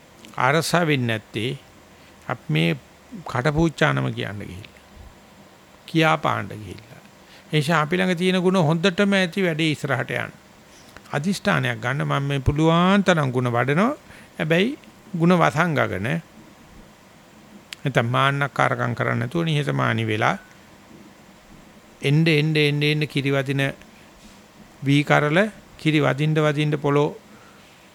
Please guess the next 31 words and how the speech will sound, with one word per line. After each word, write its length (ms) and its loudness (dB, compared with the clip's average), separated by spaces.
පල්ලෙහාට 420 2
නැමෙන්න 340 -2
වගේ 440 0
උණ 200 0
ගහ 200 2
වැඩෙන්න 380 4
වැඩෙන්න 380 2
දැල්ල 300 2
පාත් 280 0
වෙන්න 220 -2
වගේ 240 -4
පුළුවන් 680 2
තරම් 280 0
නිහතමානීව 760 0
ඔය 160 0
දැනට 440 2
කරගෙන 360 0
යන 200 2
වැඩ 200 0
ටිකත් 380 -2
ඉදිරියට 420 0
කරගෙන 340 0
ගියොත් 340 2
තේරෙයි 500 2
දැනටමත් 580 0
අපි 200 -4
ළඟ 200 -2
යම් 300 0
ප්‍රමාණයකට 720 0
සතිය 360 -4
තියෙනවා. 380 -10